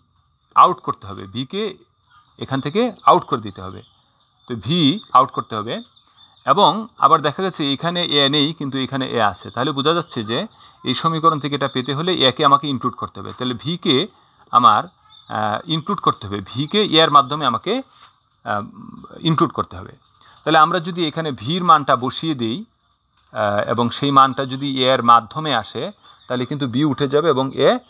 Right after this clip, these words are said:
প্রবেশ করবে। তো এই, এটা আমরা প্রথম সমীকরণ থেকেই পাই, V equal to U plus A T, আহ, V equal to U plus A T। আহ, এখান থেকে আমরা যদি ভির মানটি বসিয়ে দিই, আহ, ভির মানটা যদি বসায় দিই, তাহলে কিন্তু আমরা,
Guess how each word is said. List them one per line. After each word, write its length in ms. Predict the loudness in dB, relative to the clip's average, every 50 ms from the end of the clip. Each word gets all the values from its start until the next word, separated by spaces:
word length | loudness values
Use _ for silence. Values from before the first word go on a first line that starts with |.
| _ _ _
প্রবেশ 300 | -4 -4 -2 -2 -4 -6
করবে। 260 | -8 -10 -12 -12 -14 -18 -20 _ _ _ _ _ _ -6
তো 140 | -2 0 2
এই, 240 | 2 2 0 -2 -2
এটা 180 | 2 4 4
আমরা 220 | 4 6 4 4 4
প্রথম 280 | 2 0 -4 -4 -6
সমীকরণ 360 | -8 -8 -10 -6 -2 -2 -2
থেকেই 280 | -2 -4 -10 -8 -8 -6
পাই, 220 | -4 -4 -4 -4
V 340 | -6 -6 -4 -4 -2 -2 -4
equal 280 | -2 2 4 4 4 4
to 160 | 0 -4 -4 -4 -4 -6 -8 -10 -8 -4 -4
U 160 | -2 -2 -4 -4 -4 -2
plus 340 | 2 4 6 6 6 4 0 -10 -18 -20 -16 -10 -4
A 140 | -2 -2 -2 -2 -4
T, 200 | -6 -6 -6 -6 -8 _ _ _ _ _ _ _ _ _ _ _ _ -6
আহ, 400 | -2 0 0 2 0 0 -2 -4
V 220 | -4 -2 -2 -2
equal 200 | -2 -2 -4 -2
to 200 | 0 0 0 0
U 20 | 0
plus 400 | 0 0 0 0 -2 -4 -6 -6
A 40 | -4 -4
T। 180 | -4 -6 -6 -6
আহ, 840 | -8 _ _ _ _ _ _ _ -6 -2 -2 0 0 0 -2 -2 -2
এখান 240 | -2 -2 -2 -4
থেকে 200 | -2 -2 0 2
আমরা 160 | 2 2 2 0
যদি 200 | -2 -2 -4 -4
ভির 220 | -4 -4 -2 2
মানটি 260 | 2 2 2 2 -2
বসিয়ে 320 | -4 -4 -4 -4 -4 -6 -4
দিই, 280 | -2 -2 -4 -4 -6 -8 _ _ _ _ _ _ _ _ _ _ _ _ -14
আহ, 100 | -12 -8
ভির 220 | -2 0 0 2
মানটা 280 | 4 4 4 4 2 -6
যদি 180 | -6 -6 -4
বসায় 320 | -2 -2 -2 0 -2 -6 -6
দিই, 100 | -6 -6
তাহলে 220 | -6 -6 -6 -6
কিন্তু 180 | -6 -8 -6 -4
আমরা, 260 | 0 2 4 2 2